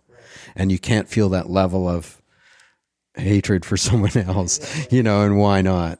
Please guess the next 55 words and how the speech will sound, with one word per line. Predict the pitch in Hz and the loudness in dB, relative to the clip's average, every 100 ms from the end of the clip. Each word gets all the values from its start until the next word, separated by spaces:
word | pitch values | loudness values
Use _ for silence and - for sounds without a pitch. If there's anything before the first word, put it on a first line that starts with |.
| - | -6
And, | 92 87 | -4 -4
and, | 82 92 | -2 -4
and, | 87 87 - | -4 -8 -2
you | 113 | 0
know, | 107 | 2
it's | 117 110 | 2 2
anyway, | 123 104 101 101 92 | 2 2 2 2 0
and | 90 90 | -2 -4
I've | 82 | -4
done | 87 | -6
the | 80 | -6
play | - 80 | -10 -8
many | 80 80 | -8 -8
times | 98 98 92 | -4 -2 -2
and, | 90 | -4
and, | 85 87 | -4 -6
and, | 87 90 - | -4 -6 -6
uh, | - - _ | -12 -14 _
so | - - - - 110 | -14 -10 -6 0 2
many | 104 98 | 2 0
different | 92 - 87 | -2 -6 -6
audiences, | 87 92 98 - 80 85 | -4 -4 -6 -8 -10 -10
and | 85 | -8
you | 87 | -6
go, | 85 82 | -4 -6
"Well, | 85 | -6
that's | 82 92 90 | -4 -4 -2
a | |
universal | 87 85 87 - 85 | -4 -4 -6 -8 -10
truth | - 95 87 | -6 -4 -4
there." | 85 80 - - - - | -6 -10 -12 -18 -18 -10
So | - | -2
I | 107 | 0
think | - 139 | 0 0
they | 117 | 0
use | 104 104 104 - | 2 0 -2 -2
that, | 90 87 _ - | -6 -6 _ -2
those | 101 - | -2 0
universal | 104 90 95 95 | 0 2 0 -4
themes | - 92 85 | -8 -8 -8
in | 85 | -10
a | |
lot | 82 85 | -10 -10
of | 80 | -10
their | 80 76 | -10 -12
plays. | - - 127 85 78 | -16 -10 -6 -4 -4
So | - 90 87 | -2 0 2
I | 92 | 2
did | 90 87 | 0 -2
a | |
play | - 85 | -6 -10
called | - | -10
Paranoia, | - 82 104 123 - | -10 -8 -6 -8 -10
for | - 57 | -16 -20
example. | - 123 - - | -18 -18 -20 -20